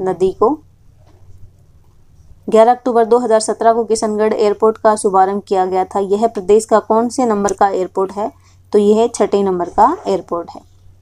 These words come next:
प्रदेश का पहला mega food park कहाँ विकसित किया गया?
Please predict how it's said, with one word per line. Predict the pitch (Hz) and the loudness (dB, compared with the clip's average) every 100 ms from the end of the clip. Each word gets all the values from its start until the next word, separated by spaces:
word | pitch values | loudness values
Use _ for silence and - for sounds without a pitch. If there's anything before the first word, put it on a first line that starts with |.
| _ _ - _ _ _ - - - | _ _ -20 _ _ _ -20 -10 -2
प्रदेश | 208 240 247 | 0 0 0
का | 254 | 0
पहला | 240 226 233 | 0 0 0
mega | 240 220 220 | 2 2 2
food | 226 240 220 | 0 -2 -2
park | - 208 214 | 2 0 0
कहाँ | 220 214 226 | -4 0 0
विकसित | 220 220 233 - | 0 -2 -4 0
किया | 208 190 | 0 0
गया? | 196 | -2